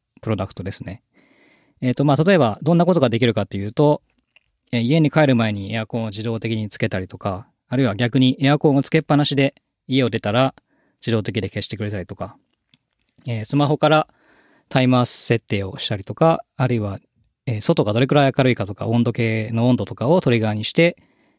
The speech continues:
エアコンをつけたり消したり。まあ、基本的には今あるエアコンをスマート化するためのプロダクトっていう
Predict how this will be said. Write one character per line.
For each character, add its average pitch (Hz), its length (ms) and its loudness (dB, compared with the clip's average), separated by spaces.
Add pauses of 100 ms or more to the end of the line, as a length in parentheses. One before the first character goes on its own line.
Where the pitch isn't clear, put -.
(200)
エ 117 80 2
ア 107 60 2
コ 107 120 -4
ン 107 60 -2
を 107 80 -4
つ - 60 -12
け - 80 -2
た 101 80 -4
り 101 80 -6
消 101 120 -8
し - 40 -8
た - 100 -6
り。 95 160 -10
ま 160 180 4
あ、 - 140 -2
基 - 120 0
本 170 100 2
的 180 160 2
に 180 80 4
は 143 240 2
今 160 320 4
あ 160 60 6
る 139 180 2
エ 131 60 4
ア 135 100 4
コ 135 160 2
ン 131 200 4
を 180 260 2 (120)
ス - 140 -4
マ 120 140 4
ー 117 40 0
ト 117 100 -2
化 117 120 0
す - 100 -4
る 113 80 0
た 113 120 -2
め 113 80 0
の 90 180 -6 (360)
プ - 80 -4
ロ 107 60 -2
ダ 98 120 -4
ク - 80 -18
ト - 80 -12
っ - 40 -18
て - 120 -12
い 92 80 -10
う - 80 -16